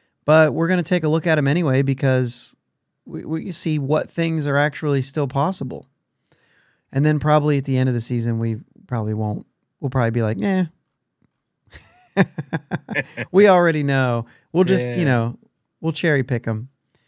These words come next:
Speaker 1: and tell
Speaker 2: Yeah.
Speaker 1: you the ones that we got right or something. We'll figure
Speaker 2: It'll be
Speaker 1: something
Speaker 2: a
Speaker 1: out.
Speaker 2: short list.
Speaker 1: It'll be a short list. It always is. That's the whole
Speaker 2: Always
Speaker 1: thing
Speaker 2: is.
Speaker 1: about predictions. So just, um, I don't know, like, a month ago, you asked me about a prediction and you said,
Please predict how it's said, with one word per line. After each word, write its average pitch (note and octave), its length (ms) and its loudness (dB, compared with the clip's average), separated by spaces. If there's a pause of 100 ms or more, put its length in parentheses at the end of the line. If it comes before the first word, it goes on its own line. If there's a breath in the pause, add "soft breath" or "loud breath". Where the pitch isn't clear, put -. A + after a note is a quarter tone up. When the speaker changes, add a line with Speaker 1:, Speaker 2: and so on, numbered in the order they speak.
(220)
Speaker 1:
and B2 140 -4
tell C3+ 160 2
Speaker 2:
Yeah. C3+ 60 4
Speaker 1:
you C3 120 4
the B2+ 100 -2
ones B2 260 0
that B2 80 -4
we A#2+ 120 -4
got A#2 220 -2
right A#2 220 -2
or A2 80 -4
something. A2+ 420 -8 (640)
We'll C#3 80 -12
figure B2+ 260 -6
Speaker 2:
It'll A2+ 140 -4
be A#2 80 -4
Speaker 1:
something G#2 100 -6
Speaker 2:
a G#2+ 40 -4
Speaker 1:
out. G#2+ 40 -4
Speaker 2:
short G#2 220 -6
list. F#2+ 400 -14 (160)
Speaker 1:
It'll C3 200 -2
be C3 120 0
a B2 60 2
short B2 300 -2
list. A2+ 260 -2
It A#3 100 2
always C4 300 2
is. A#3 420 -2 (160)
That's A3 240 -6
the - 60 -6
whole G#3+ 140 2
Speaker 2:
Always A3+ 140 0
Speaker 1:
thing A#3+ 140 2
Speaker 2:
is. G3+ 80 0
Speaker 1:
about C#3+ 220 0
predictions. A#2+ 640 -4 (760)
So G3 420 0
just, F3+ 360 -2
um, G3 380 2 (180 loud breath)
I G3+ 100 -4
don't G#3 140 -2
know, F3 340 0
like, E3 200 -4
a D#3+ 60 -2
month E3 400 0
ago, C3 440 -6 (580)
you F3 220 2
asked D#3 340 2
me C#3+ 160 0
about B2+ 260 0
a A#2 60 -2
prediction E3+ 480 -6
and D3 100 -4
you C#3+ 80 -4
said, C3+ 360 -2